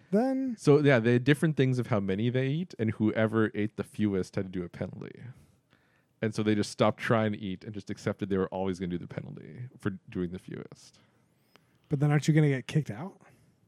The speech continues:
Speaker 2: That's the thing. Like, it she didn't wanna give up 'cause she kept doing the penalties until she threw up.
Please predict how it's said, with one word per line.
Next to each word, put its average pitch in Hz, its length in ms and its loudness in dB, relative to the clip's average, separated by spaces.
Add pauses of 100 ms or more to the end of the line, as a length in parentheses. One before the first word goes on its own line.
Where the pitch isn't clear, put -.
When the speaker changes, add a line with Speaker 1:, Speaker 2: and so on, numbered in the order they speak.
(480)
Speaker 2:
That's 123 280 2
the 135 60 -8
thing. 131 180 0
Like, 98 220 -4 (160)
it 107 120 -4 (420)
she - 160 -12
didn't 117 300 -2
wanna 117 200 4
give 104 320 2
up 110 360 0 (200)
'cause 120 140 -4
she 107 140 -8
kept 113 180 -2
doing 110 140 -2
the 101 60 -2
penalties 92 580 -2
until 107 220 -2
she - 140 -6
threw 92 280 -2
up. 87 200 -2